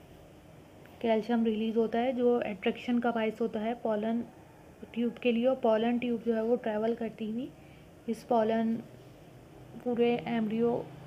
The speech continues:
ovary स्ट-, अ, style में से गुजरती हुई ovary तक पहुंचकर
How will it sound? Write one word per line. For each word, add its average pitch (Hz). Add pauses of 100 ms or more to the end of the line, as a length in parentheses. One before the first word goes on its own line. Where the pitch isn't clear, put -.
(180)
ovary 233
स्ट-, -
अ, 220 (760)
style 233
में 240
से 240
गुजरती 220
हुई 262
ovary 220
तक 247
पहुंचकर 226